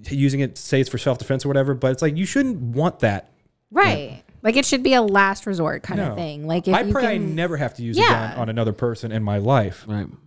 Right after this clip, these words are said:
Speaker 1: But people, like, and, and that's, and those type of people kinda ruin it for the, for the, the more sane people in the, in those camps.
Speaker 3: Right.
Speaker 2: I agree.
Speaker 1: When, you know, I mean, not all people are like it, but it's like,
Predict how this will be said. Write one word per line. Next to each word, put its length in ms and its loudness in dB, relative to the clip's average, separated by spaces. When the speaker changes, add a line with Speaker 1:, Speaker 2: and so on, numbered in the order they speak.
Speaker 1:
But 240 6
people, 320 2
like, 180 4
and, 160 -4
and 360 -2
that's, 240 0
and 140 -4
those 180 2
type 200 -2
of 80 -8
people 260 0
kinda 220 -2
ruin 240 0
it 120 -6
for 120 -4
the, 200 0
for 160 -6
the, 180 -2
the 160 -6
more 160 -2
sane 360 -2
people 460 -10
in 140 -10
the, 120 -12
in 100 -10
those 180 -12
camps. 420 -10
Speaker 3:
Right. 160 -4
Speaker 2:
I 40 -10
agree. 400 -8
Speaker 1:
When, 300 -2
you 120 -2
know, 260 -8
I 60 -4
mean, 180 2
not 160 2
all 160 -4
people 280 -8
are 60 -2
like 240 -2
it, 120 -6
but 160 -4
it's 200 -6
like, 260 -2